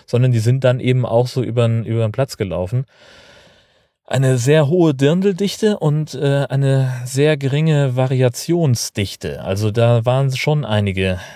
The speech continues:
die sich sehr ähnlich sahen. Ich hatte ja damals, als wir im Nord-Süd-Gefälle darüber gesprochen haben, vermutet, dass es auch eine Menge Junggesellenabschiede geben würde, die sich, äh, so ein Dirndl zulegen, damit man eben den Junggesellen irgendwie ein bisschen demütigen kann.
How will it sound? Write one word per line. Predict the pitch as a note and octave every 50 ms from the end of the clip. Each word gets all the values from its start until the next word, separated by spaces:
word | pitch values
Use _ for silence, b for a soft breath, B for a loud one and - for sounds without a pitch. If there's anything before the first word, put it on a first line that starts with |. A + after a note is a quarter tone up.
| B B B
die | G#2 F#2+
sich | F#2 F#2+ F2 -
sehr | - G#2 G#2 G2 G2 -
ähnlich | - F#2 F#2 F2+ F2 E2+ D#2+ -
sahen. | - E2+ E2 E2 F2 G2+ A#2+ B2 _ _ _ _ _ _ _ _ _ _ _ _ _ _ _ _ _ _ _ _ _ - - -
Ich | A#2 - -
hatte | C3 B2 B2
ja | A#2+ A#2+ A2+ A2
damals, | A2 G#2+ A#2+ B2 A#2+ A#2 -
als | - G#2+ G#2+ -
wir | - G#2
im | E2+ G#2
Nord-Süd-Gefälle | G#2 G2+ G2 - - C#3 - - A#2 - G2+ F#2+ F#2
darüber | F2+ G2 F#2+ F#2+ G2 F#2+
gesprochen | F2+ F2 - - A#2 A#2+ - G#2+ F#2
haben, | F2+ F2+ F#2 G2+ A2 B B B B B B B B
vermutet, | - G#2 F#2 G2 G#2+ B2 B2 C3 A#2+ A2 -
dass | - G#2+ G#2 G#2+ - - -
es | - - G#2 G2+ - - - -
auch | - G2 G2+ -
eine | - - G2+ G#2 G2+
Menge | G#2 G#2+ A2 A2+
Junggesellenabschiede | A2 A2 B2+ D3+ E3 C3+ A2+ F#2+ F#2+ F2 F2 F2 F2 - F#2+ F#2+ - - - F#2 F2 F2+
geben | - - F2+ F2+ F#2 F2+ F2
würde, | F#2 G2 G2+ G#2 F#2+
die | F2+ G2
sich, | F#2 F#2+ F#2 F2 - - - -
äh, | E2+ F#2+ F#2+ F#2 G2+ - - - - -
so | - - G2+
ein | F#2+
Dirndl | - A2 A#2+ B2 A#2 G#2+ F#2+ F2+ E2+
zulegen, | - - G2+ G2 F#2 F#2+ F#2+ G2+ A2 A2 G#2+
damit | G2+ G2 G2+ G#2 -
man | - G#2 G2 F#2
eben | - G2 G#2 G2+
den | F#2+ F#2+
Junggesellen | G2+ A#2 B2+ A#2+ G#2 F2+ F#2+ F#2 F#2 F#2
irgendwie | F2 F#2 F#2 F#2 F#2+
ein | F#2
bisschen | F#2 F2+ - G2 F#2
demütigen | F2+ F#2 F#2 F#2+ F#2 F2+ G2+ F#2+ F#2+
kann. | F#2+ G2+ G#2 A#2